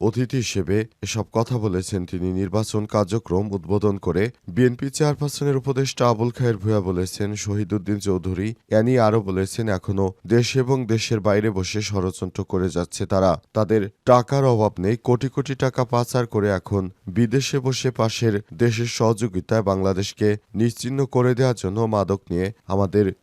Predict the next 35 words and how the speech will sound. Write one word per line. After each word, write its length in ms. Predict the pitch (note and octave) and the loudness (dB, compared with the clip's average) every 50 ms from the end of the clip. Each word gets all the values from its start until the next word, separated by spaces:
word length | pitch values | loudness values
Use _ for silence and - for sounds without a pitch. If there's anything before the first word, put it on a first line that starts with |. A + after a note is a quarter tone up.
| - F#2+ | -12 -6
যুব 300 | F2+ G2 A#2+ A#2 C3 C#3 | -2 0 2 2 2 0
সমাজ 440 | C3 - C3+ C3 C3+ C3+ B2+ - B2 | 0 -2 -2 0 0 0 0 0 0
ও 120 | A#2+ B2+ | 0 0
ছাত্র 400 | - - A#2+ A2 A2 - - B2 | 0 -2 -2 -2 -2 -4 -6 -10
সমাজ, 460 | A2 - G2 F2+ F#2 F#2+ G#2+ - - - | -6 -4 -2 -2 0 0 -2 -4 -4 -2
তরুণ 340 | - F#2+ F#2 G2 G2+ F#2 F#2+ - _ | -2 0 2 2 0 -2 -4 -10 _
সমাজকে 640 | - - - A#2+ A2 G2+ F#2 F#2 - - - A2+ A#2 - - | -12 -6 -2 0 0 2 0 -2 -2 -4 -2 -2 -2 -2 -2
ধ্বংস 380 | G2 G2+ G2+ G#2+ G#2+ - - | 0 0 0 0 -2 -4 -4
করে 320 | B2 - - F#2 E2+ E2+ E2 | -4 -2 -2 0 0 0 0
দিচ্ছে।" 520 | C#2+ F2 F2 - - - A#2+ A2 G#2 F#2+ - _ _ | -2 -4 -8 -6 -2 2 4 4 4 4 2 _ _
তিনি 220 | - C#3+ C#3+ D3+ D3 | -2 0 2 4 4
আরও 220 | C3+ B2 B2+ C#3+ | 6 6 6 4
বলেছেন, 520 | C3+ C#3+ B2+ G#2+ F#2+ - - A#2+ A#2 A#2 F#2 | 4 2 2 2 2 0 0 -2 -2 -2 -2
"জিয়াউর 340 | D#2+ G#2 A2+ A2+ A#2 A#2+ | 0 2 4 4 4 4
রহমান 460 | A#2+ C3 A#2+ F#2+ E2+ F2 F2+ G2 A2+ A2+ - _ - | 2 0 0 0 0 0 0 -2 -2 -6 -10 _ -4
এ 80 | F#2+ | -2
দেশটাকে 680 | F2+ G#2 A#2+ A#2 - - B2+ B2+ - - B2+ B2+ B2+ B2 - _ | 0 0 0 0 0 0 -2 -2 -2 0 0 0 0 0 -4 _
সার্ক 340 | - - - B2+ A#2+ B2 A2+ - _ - | -8 0 4 6 6 4 4 -2 _ 2
গঠনের 440 | - A#2 A2+ - A#2+ B2+ C3 C#3 C3 | 4 4 4 4 2 2 2 2 2
মধ্য 340 | A#2 G#2+ G#2+ F2 - A2+ G#2+ | 4 2 2 2 0 -2 -2
দিয়ে 220 | D#2 F#2 G#2+ A#2 F#2 | 0 0 -2 0 0
গড়ে 220 | - F#2+ F2 F#2 F2 | 0 2 2 0 0
তুলেছেন। 580 | - F#2 F2 F2+ F#2 - - G#2+ F2+ E2+ E2 - | -2 -2 -2 -2 -2 -2 -2 -2 -2 -2 -4 -8
সার্ক 300 | - - G#2+ F#2+ F2+ - | -6 -2 0 0 0 0
গঠন 280 | - G2+ - - G#2+ G2 | -2 -2 -2 -2 -4 -6
করে 320 | - - E2+ F2+ G2+ A2 B2 _ - | -4 -2 0 0 0 0 -2 _ 0
বাংলাদেশের 800 | F2 A2+ A#2 A#2+ B2 C3 C3+ B2+ C3 B2 - - B2+ B2 A#2+ A#2+ - _ - | 2 4 4 4 4 2 0 0 -2 -2 -2 0 0 0 -2 -6 -12 _ -6
নেতৃত্বে 600 | G2 A2 B2 C3+ C3+ - - C#3+ C3+ - - D3+ | -2 2 2 2 2 0 -4 -10 -6 -2 0 2
আমাদের 400 | C3+ G#2+ F#2+ F#2+ F2+ E2 G2+ F#2+ | 2 4 2 2 2 2 2 2
অবস্থান 640 | F#2+ F#2+ F2 F#2+ G#2+ - - G2+ F2+ F2+ G2 A#2 G#2+ | 2 2 2 0 -4 -4 -4 -2 -2 -2 -2 -4 -4
বিশ্বের 300 | F2+ G#2 G2 - A2+ G#2+ | -6 -6 -4 -4 -4 -4
সামনে 340 | G2 A2 G2+ G#2 G#2+ G#2 G2+ | -4 -4 -2 0 0 -2 -2
তুলে 280 | - - E2+ F2+ F#2 | -4 -4 -2 -2 -2
ধরেছেন। 520 | F2 G2+ F#2+ E2+ F#2+ - - G#2+ G2 F#2 F2 | 0 0 -2 -2 -2 -2 -2 -2 -2 0 0
বাংলাদেশের 720 | F2+ F2+ F#2 F#2 F#2 F2 F2 G2+ F#2 G#2+ G#2+ F#2 - - | -2 -2 0 0 -2 -2 -4 -6 -4 -2 -2 -2 -4 -6